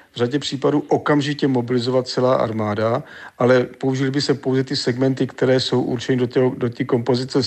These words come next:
sil, ale také je potřeba vědět, že po určité době by se ty útvary, svazky musely doplňovat a to už by muselo být, eh, z těch mobilizovaných počtů, které, eh, by český stát vygeneroval podle nějakého plánu.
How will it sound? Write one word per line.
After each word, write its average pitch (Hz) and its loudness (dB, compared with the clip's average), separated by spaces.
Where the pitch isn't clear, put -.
sil, 120 2
ale 120 4
také 127 4
je 131 4
potřeba 139 0
vědět, 117 2
že 120 2
po 131 0
určité 139 0
době 123 2
by 123 -6
se 127 -4
ty 120 -2
útvary, 127 2
svazky 113 -2
musely 117 0
doplňovat 117 2
a - -10
to - -2
už 123 2
by 120 -4
muselo 113 -4
být, 110 -6
eh, - -2
z - -6
těch - 0
mobilizovaných 110 0
počtů, 110 0
které, 104 2
eh, - -8
by 110 2
český - -4
stát 104 2
vygeneroval 110 2
podle 107 -4
nějakého 101 -4
plánu. 110 -4